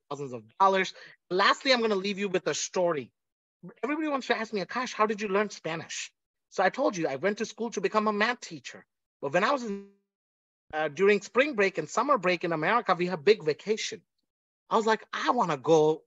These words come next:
get a job, an internship." And all my Hispanic friends laughed at me. They said, "Akash, how are you gonna get an internship in Central America or South America? You don't speak Spanish."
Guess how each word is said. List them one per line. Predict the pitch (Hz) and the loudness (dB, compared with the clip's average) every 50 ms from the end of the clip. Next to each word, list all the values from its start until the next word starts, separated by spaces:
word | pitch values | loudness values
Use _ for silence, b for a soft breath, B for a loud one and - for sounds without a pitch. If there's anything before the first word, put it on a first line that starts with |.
| _ - | _ -6
get | - 170 151 | -4 -2 -2
a | 139 123 | -2 -4
job, | 101 - - 151 131 - - - - - - - _ _ _ _ _ _ _ _ _ _ _ - | -6 -4 -4 -4 -4 -4 -6 -8 -12 -16 -20 -20 _ _ _ _ _ _ _ _ _ _ _ 0
an | 208 226 226 | 2 4 4
internship." | 214 175 - - - 185 175 160 - - - - _ - - _ _ _ _ _ _ _ _ - | 4 2 0 0 2 2 2 2 0 -4 -6 -8 _ -16 -20 _ _ _ _ _ _ _ _ -2
And | 170 | 4
all | 180 196 226 359 | 6 8 8 8
my | 254 208 | 8 4
Hispanic | 170 - 170 156 - - 196 202 240 226 214 - | 2 0 -4 -4 -2 -2 0 2 2 0 0 0
friends | - 175 170 165 127 123 | 0 0 0 0 -2 -4
laughed | 139 151 160 170 - - | 0 0 0 0 0 -2
at | - 127 - - | -6 -6 -6 -10
me. | 127 123 | -10 -6
They | 117 139 | -6 -4
said, | - - 165 | -4 -2 -4
"Akash, | 165 - 208 196 175 | -2 -2 -2 -2 -2
how | - 214 | 0 0
are | 240 277 | 0 0
you | 254 226 | 2 0
gonna | 240 214 | 0 2
get | 190 214 196 | 2 2 2
an | 190 156 | 2 0
internship | 151 151 143 - 180 185 185 - - 156 - | 0 -4 -2 -2 -2 -2 0 0 -2 -2 -4
in | 143 135 | -4 -8
Central | - - 165 160 - 175 156 | -6 -6 -4 -4 -2 -2 -2
America | 139 139 147 160 143 - 131 | -2 -2 -4 -4 -4 -6 -10
or | 113 | -10
South | - - 147 143 - | -6 -4 -4 -4 -4
America? | 135 123 139 156 147 - 110 110 | -6 -8 -6 -8 -8 -8 -10 -10
You | 120 170 233 | -6 -2 -2
don't | 262 196 135 | 0 -2 -2
speak | - - - 160 139 - | -4 -10 -10 -12 -10 -12
Spanish." | - - 139 131 131 127 - - - - | -10 -8 -6 -6 -6 -8 -10 -12 -14 -14